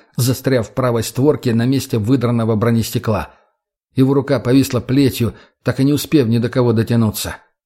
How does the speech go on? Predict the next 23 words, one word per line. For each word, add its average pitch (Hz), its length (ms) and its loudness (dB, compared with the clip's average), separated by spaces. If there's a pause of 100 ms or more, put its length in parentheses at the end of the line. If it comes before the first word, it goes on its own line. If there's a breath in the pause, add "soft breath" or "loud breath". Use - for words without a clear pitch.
(120)
Живучая 120 680 0
тварь. 95 380 -4 (340 soft breath)
Но 139 120 2
пулемётной 151 560 0
очереди 135 520 -2
в 110 120 0
голову 131 440 2
бес 120 340 2
не 123 120 0
пережил. 110 560 0 (520)
Быстрый, 98 680 -2
живучий, 107 800 -2
сильный 117 520 2
и - 280 -6
опасный. 104 640 -6 (720)
Это 139 160 0
здесь 135 360 0
он 120 100 -2
сам 123 220 -2
себя 120 240 -2
в - 80 -8
капкан 123 440 -2
загнал, 104 560 0